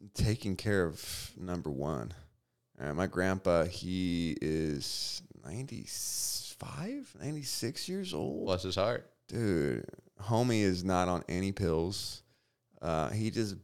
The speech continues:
Speaker 1: barely started using a cane to walk, and it's only because, like, my mom just gave him so much shit.
Speaker 2: <laughs>
Speaker 1: Uh, he's stubborn, but, I mean, dude, like,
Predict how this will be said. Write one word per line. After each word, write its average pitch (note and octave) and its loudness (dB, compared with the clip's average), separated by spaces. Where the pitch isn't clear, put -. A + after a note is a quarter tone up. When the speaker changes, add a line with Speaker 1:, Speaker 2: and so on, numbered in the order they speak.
Speaker 1:
barely A#2 6
started G#2 4
using F2+ 2
a D2 -2
cane F2+ 2
to D#2+ 2
walk, D2 -4
and F2 -2
it's F2+ 4
only F#2 4
because, D#2 0
like, - -8
my D#2 -2
mom D#2 -2
just - -8
gave D2 -2
him C2+ -4
so - -4
much B1+ -6
shit. - -2
Speaker 2:
<laughs> - -8
Speaker 1:
Uh, D#2 2
he's F#2 0
stubborn, G#2 6
but, E2+ -2
I D#2 -20
mean, E2 -8
dude, G2 0
like, C#2+ 0